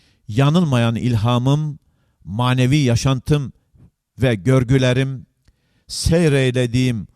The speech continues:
umumun yaşantıları, yanlışlıklar manzumesi, şahide gerek duyulmayan, hiç de iç açıcı olmayan ahvali alem.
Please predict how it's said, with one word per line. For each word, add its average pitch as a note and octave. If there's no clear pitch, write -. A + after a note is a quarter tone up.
umumun C3+
yaşantıları, A#2
yanlışlıklar C3
manzumesi, A#2+
şahide C#3+
gerek B2+
duyulmayan, A#2+
hiç -
de C3
iç -
açıcı B2
olmayan A2
ahvali G2
alem. F#2